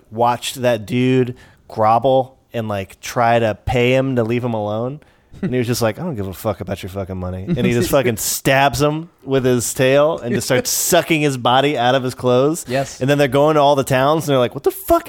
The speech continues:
Speaker 1: happened
Speaker 2: It's
Speaker 1: here?"
Speaker 2: just, like,
Speaker 1: It's a
Speaker 2: clo-,
Speaker 1: bunch of
Speaker 2: it's just
Speaker 1: clothes
Speaker 2: clothes
Speaker 1: laid
Speaker 2: everywhere.
Speaker 1: out strictly, like, where the people fell and stuff.
Speaker 2: Yeah.
Speaker 1: Like, that's, that's super intense. That being said, it's really all he had going for him. And from that point forward, I think the character itself got weaker.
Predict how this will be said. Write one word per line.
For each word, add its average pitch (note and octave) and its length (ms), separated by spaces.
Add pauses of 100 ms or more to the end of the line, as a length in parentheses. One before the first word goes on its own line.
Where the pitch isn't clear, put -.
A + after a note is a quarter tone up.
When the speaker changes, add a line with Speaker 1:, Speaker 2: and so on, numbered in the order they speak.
Speaker 1:
happened - 540
Speaker 2:
It's - 60
Speaker 1:
here?" F3+ 120
Speaker 2:
just, F#3+ 240
like, F#3 140
Speaker 1:
It's D#3+ 120
a G#3 60
Speaker 2:
clo-, - 160
Speaker 1:
bunch A3+ 180
of B3+ 120
Speaker 2:
it's - 100
just - 40
Speaker 1:
clothes G3+ 300
Speaker 2:
clothes G3+ 240
Speaker 1:
laid F3+ 240
Speaker 2:
everywhere. F#3 60 (180)
Speaker 1:
out G#3+ 80
strictly, F#3+ 520
like, E3 180
where D3 240
the E3+ 80
people E3+ 320
fell D3 400
and F3+ 160
stuff. G3 260
Speaker 2:
Yeah. F#3 60
Speaker 1:
Like, C#3 100
that's, D3 240 (380)
that's C#3+ 180
super F3 320
intense. C#3+ 320
That B2+ 220
being B2 160
said, C3 420 (480)
it's - 140
really G#3 260
all F3+ 140
he E3 80
had C#3+ 100
going D3+ 240
for G2 320
him. F#2 160
And G#2+ 340
from G#2+ 360
that C3 300
point C#3+ 240
forward, C3 460 (320)
I A2+ 100
think A2+ 180
the G#2 100
character A2+ 600
itself G2 520
got F#2+ 200
weaker. G#2 440